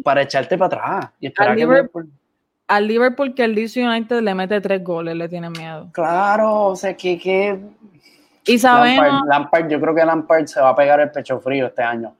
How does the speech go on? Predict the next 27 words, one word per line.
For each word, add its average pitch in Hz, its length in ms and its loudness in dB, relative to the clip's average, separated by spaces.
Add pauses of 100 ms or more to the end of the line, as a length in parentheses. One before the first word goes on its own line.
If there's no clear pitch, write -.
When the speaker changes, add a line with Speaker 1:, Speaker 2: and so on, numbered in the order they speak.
(180)
Speaker 1:
Dos 139 180 0
Speaker 2:
Sí. 131 80 0
Speaker 1:
goles 156 240 2
de 160 80 4
Mané. 156 440 0 (680)
Eh, 113 760 -2
el 117 120 -10
primero, 123 1300 4
primero 123 260 -2
un 143 100 -2
golazo 139 380 2
de 135 80 2
equipo 131 320 -2
del, 120 260 -2
del 117 140 -4
Liverpool 135 320 -6
que 135 100 -6
desmantelaron 117 720 -4
la 127 100 4
defensa 123 340 -4
del 120 100 -4
Chelsea 120 280 -8
completamente, 123 560 0
que 135 80 -2
estaban 120 320 2
tirados 131 340 2
atrás. 139 300 0